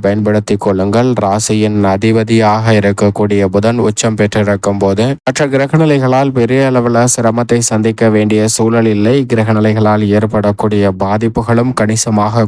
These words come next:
குறையும். எனவே தொழில் துறையில் இருக்கக்கூடிய கடுமையான போட்டிகள், நெருக்கடிகள் மிக பெரிய அளவுல விலகுங்க. நீங்கள் நிர்ணயித்த லாபத்தை எளிதில் அடைவதற்கான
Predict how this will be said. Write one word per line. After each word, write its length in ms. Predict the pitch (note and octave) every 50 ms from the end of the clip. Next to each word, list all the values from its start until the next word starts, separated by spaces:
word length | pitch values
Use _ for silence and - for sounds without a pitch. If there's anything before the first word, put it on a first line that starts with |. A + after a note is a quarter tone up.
| G#2 -
குறையும். 400 | G#2 G2+ G2+ G2+ A2 B2+ C#3 C#3 - G2+
எனவே 300 | G#2 G#2+ G#2 G2+ A2 B2+ C#3+ D#3+ - _ _ _ - -
தொழில் 300 | B2+ C3+ D#3+ E3+ E3+ D#3+ E3
துறையில் 340 | D3+ D3 D3 C#3+ C#3+ C#3 C3
இருக்கக்கூடிய 580 | B2 B2+ B2+ - C3+ C3 - - B2+ A#2+ A#2 A#2 B2 C3+ C#3 C3+ -
கடுமையான 600 | A#2+ A#2 A#2+ B2 B2+ B2+ B2+ B2 B2+ C3+ C3+ B2 -
போட்டிகள், 500 | A2+ A#2 A2+ A2+ B2 A#2+ A2+ B2 B2 B2 A#2 G#2
நெருக்கடிகள் 680 | G#2 A2+ A2+ A2+ - A#2 A2+ A2+ A2+ A#2+ A2+ A2 G2+ G2 G#2
மிக 160 | G#2+ A2 G#2 G2+ -
பெரிய 260 | G2+ G#2+ A2+ A2 G#2+
அளவுல 340 | G2+ G2 F#2+ G2+ G2+ G2+ F#2+ F#2+
விலகுங்க. 420 | F#2 G2 G#2 G#2+ G#2 G2 F#2+ G2+ A#2+ C#3+ C3+ A#2
நீங்கள் 320 | G#2+ G#2 G#2 G2+ G2 F#2 F#2
நிர்ணயித்த 540 | F#2+ G2+ A2+ A#2+ A#2+ A#2 A#2 - A2 G#2 G2+ G2
லாபத்தை 460 | F#2+ G2+ G2+ G2+ G2+ G2+ - A#2 B2 A#2+ A#2+ F#2 F#2 - G#2
எளிதில் 360 | A2 A#2+ C3 C#3 C3+ B2+ A#2 - G#2+
அடைவதற்கான 800 | G#2+ A2 A2 A2 A2+ G#2+ A2 A2 G#2+ - G#2 G#2 G#2 G#2 G#2